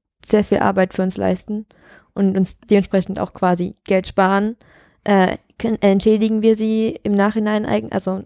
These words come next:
normalerweise im Nachhinein dafür, für ihre Arbeit und, äh, entlassen ihnen quasi ihren monatlichen Beitrag von aktuell drei Euro fünfzig im Monat. Und, äh,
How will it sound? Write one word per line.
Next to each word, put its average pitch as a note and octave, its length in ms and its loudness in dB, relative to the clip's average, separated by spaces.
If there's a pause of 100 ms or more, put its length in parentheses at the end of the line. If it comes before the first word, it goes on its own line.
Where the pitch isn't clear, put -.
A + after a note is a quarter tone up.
(100)
normalerweise F#3+ 540 0
im F#3 100 0
Nachhinein G3+ 480 0
dafür, G3+ 380 -4
für - 80 -12
ihre G#3 220 -4
Arbeit G#3+ 460 -4 (340)
und, F#3+ 320 0
äh, F3+ 520 4 (680)
entlassen F#3+ 420 2
ihnen F#3+ 220 0
quasi F#3 340 0
ihren F3+ 180 0
monatlichen F3+ 680 -2
Beitrag G#3 500 0
von - 160 -6
aktuell F3 340 -2
drei E3 180 -2
Euro D#3+ 100 0
fünfzig A#3 400 -6
im A#3 80 -4
Monat. A#3+ 360 -6 (1200)
Und, G3 360 -2
äh, F#3+ 540 2